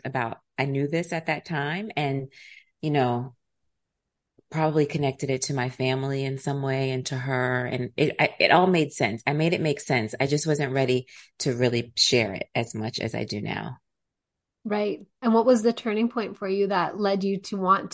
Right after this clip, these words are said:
Speaker 2: to start developing that ability so that you could use it to help people?
Speaker 1: Probably, uh, just my, um,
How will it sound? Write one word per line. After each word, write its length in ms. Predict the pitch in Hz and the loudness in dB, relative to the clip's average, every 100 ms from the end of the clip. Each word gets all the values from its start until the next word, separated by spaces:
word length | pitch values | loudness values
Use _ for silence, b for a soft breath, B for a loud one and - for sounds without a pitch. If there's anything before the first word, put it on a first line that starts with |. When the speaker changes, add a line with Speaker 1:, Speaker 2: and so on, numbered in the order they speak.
| - | -2
Speaker 2:
to 340 | 180 185 190 | 0 0 -2
start 540 | 185 - 196 196 - - b b b 196 | -4 0 0 0 -6 -18 b b b -2
developing 720 | 214 190 202 208 208 220 208 | -2 2 2 2 0 -2 0
that 360 | 190 190 190 - | 0 0 -2 -4
ability 680 | 214 196 190 190 190 185 190 | -6 -2 0 0 0 0 -2
so 160 | - 196 | -2 -2
that 200 | 185 185 | -2 -2
you 100 | 185 | -6
could 200 | 196 180 | -6 -6
use 200 | 185 185 | -6 -6
it 160 | 180 | -10
to 60 | 180 | -10
help 240 | - 190 | -10 -10
people? 440 | - - - 185 _ _ _ - _ _ _ _ - | -10 -12 -10 -10 _ _ _ -20 _ _ _ _ -6
Speaker 1:
Probably, 760 | 202 240 311 247 180 165 156 | -2 0 0 4 4 4 0
uh, 60 | - b b b - | -4 b b b -8
just 420 | - 175 175 - | 2 4 4 2
my, 600 | 175 156 143 139 135 135 - | 2 2 0 0 0 -2 -4
um, 480 | - 131 123 123 127 | -4 -2 -2 -4 -8